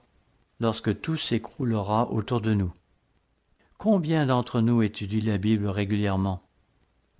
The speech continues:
Combien d'entre nous prennent réellement le temps de jeûner et de se rapprocher de Dieu ?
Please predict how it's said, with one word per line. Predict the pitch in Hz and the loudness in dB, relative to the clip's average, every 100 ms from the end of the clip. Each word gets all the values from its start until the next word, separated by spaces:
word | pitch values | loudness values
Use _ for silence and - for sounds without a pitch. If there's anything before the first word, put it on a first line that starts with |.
| _ | _
Combien | - 202 175 160 156 | 0 0 2 2 2
d'entre | 135 113 110 - | 2 2 0 0
nous | 113 131 | 0 0
prennent | 131 - 123 110 | -2 -2 0 0
réellement | 107 147 160 120 120 | 0 0 0 2 0
le | 120 104 | 0 -2
temps | - 139 | -2 -2
de | 117 98 | -2 -4
jeûner | 92 101 113 104 107 - _ _ _ | -4 -2 0 -2 -4 -12 _ _ _
et | - | -4
de | 110 | -2
se | 110 120 | -2 -2
rapprocher | 101 107 - 110 - 120 | 0 -2 -2 -6 -4 -4
de | 110 | -2
Dieu ? | 98 101 95 | -2 -2 -4